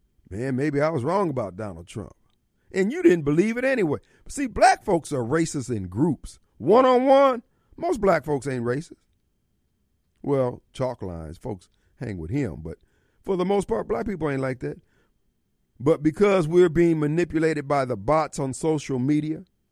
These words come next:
they pay Roland Martin fifty thousand dollars to take the stance he does, to drop salt on conservatives and Republicans and whatever.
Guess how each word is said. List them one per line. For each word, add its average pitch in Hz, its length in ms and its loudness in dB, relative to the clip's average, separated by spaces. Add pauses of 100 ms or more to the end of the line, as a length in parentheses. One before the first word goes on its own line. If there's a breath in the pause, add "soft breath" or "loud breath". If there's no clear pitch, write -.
(1000)
they 147 120 0
pay 175 240 0
Roland 160 400 2
Martin 160 320 2
fifty 170 260 -6
thousand 160 480 0
dollars 156 440 0 (220)
to - 60 -10
take 156 280 -2
the - 60 -18
stance 160 420 -4
he 175 120 -4
does, 147 540 0 (1200)
to 131 120 -2
drop 143 340 -2
salt 156 300 0
on 135 200 -2
conservatives 143 680 -4
and 127 120 -4
Republicans 147 600 -4
and 123 140 -4
whatever. 143 480 0